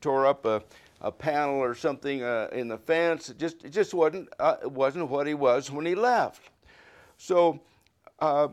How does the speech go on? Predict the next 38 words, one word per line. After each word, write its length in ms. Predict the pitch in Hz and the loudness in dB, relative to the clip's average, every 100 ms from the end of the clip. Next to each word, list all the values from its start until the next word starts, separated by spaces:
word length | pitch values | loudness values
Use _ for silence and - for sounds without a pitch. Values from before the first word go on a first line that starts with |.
| - _ _ _ _ _ _ - | -6 _ _ _ _ _ _ -8
Sandy 400 | - 180 170 165 | 0 2 2 2
and 100 | 160 | 2
I 160 | 160 | 2
were 140 | 160 160 | 6 8
out 200 | 160 160 | 6 4
there 200 | 160 151 | -2 0
visiting 360 | 165 160 156 | -2 -4 -6
him 40 | 160 | -2
the 120 | 165 | 0
other 160 | 165 156 | 0 0
day, 220 | 180 247 | 2 2
and 100 | 214 | 0
they 60 | |
were 100 | 147 | -4
telling 360 | 135 156 156 147 | -4 -4 -4 -6
us 100 | 127 | -6
about 240 | 147 147 | -2 -2
this 240 | 147 147 156 | -2 -8 -6
young 240 | 156 151 | -6 -4
horse, 360 | 151 160 196 160 | -2 -2 -4 -6
and 80 | 135 | -10
he 40 | |
was 120 | 127 | -8
standing 320 | - 143 143 | -4 -2 0
all 120 | 139 139 | -2 0
by 200 | 135 143 | 0 -2
himself, 460 | 135 156 147 - | -2 0 2 0
didn't 220 | 131 135 | -4 -4
even 140 | 143 143 | -2 -2
want 160 | 147 | -4
to 40 | 151 | -4
be 140 | 147 | -4
around 340 | 156 143 165 151 | -4 -4 -6 -6
some 200 | 151 151 | -6 -4
of 80 | |
the 100 | 147 | 0
other 200 | 156 151 | 0 0
horses. 580 | 143 170 208 208 262 233 | -2 -2 -2 -4 -8 -10